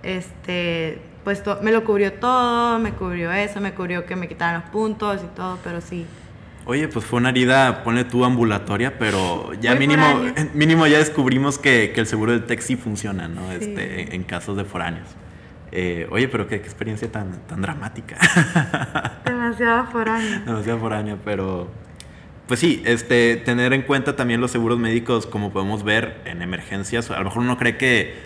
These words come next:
Speaker 2: un seguro no sirve de nada y es un gasto, pues, eh, a lo tonto, pero la verdad es que cuando nos pasa, pues, es lo que nos termina salvando, ¿no?
Speaker 1: Ujú, claro.
Speaker 2: Entonces, muy importante mantener esta, esta parte. Eh, fíjate que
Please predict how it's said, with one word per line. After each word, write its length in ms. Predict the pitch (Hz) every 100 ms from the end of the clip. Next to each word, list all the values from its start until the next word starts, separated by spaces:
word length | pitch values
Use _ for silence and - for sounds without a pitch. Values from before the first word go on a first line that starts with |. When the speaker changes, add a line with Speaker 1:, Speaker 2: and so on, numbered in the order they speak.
| - -
Speaker 2:
un 120 | 107
seguro 280 | 113 110 113
no 60 | 113
sirve 240 | 117 117
de 60 | 104
nada 240 | 101 104
y 60 | 101
es 100 | 107
un 80 |
gasto, 640 | 104 101 113 110 107 92 -
pues, 220 | 87 82 - - -
eh, 380 | 82 82 80 -
a 100 | -
lo 140 | 85 82
tonto, 520 | 95 101 117 143 - - - -
pero 160 | 104 101
la 80 | 202
verdad 220 | 101 104
es 80 | -
que 80 |
cuando 260 | - 120 101
nos 140 | 92
pasa, 460 | - 113 - 170 - - - -
pues, 180 | 101 95
es 80 | 98
lo 140 | 101
que 80 | 110
nos 100 | 98
termina 260 | 90 90 92
salvando, 380 | - 82 165 -
¿no? 100 | -
Speaker 1:
Ujú, 380 | 226 214 214 196 -
claro. 260 | 220 220
Speaker 2:
Entonces, 440 | 92 87 92 90 104
muy 100 | 101
importante 400 | 98 - 95 107
mantener 380 | 101 95 92 87
esta, 400 | - 98 85 - - -
esta 240 | 80 92
parte. 340 | - 90 - - - - - - -
Eh, 240 | 117 123 -
fíjate 400 | 139 151 170 -
que 560 | 143 131 110 98 -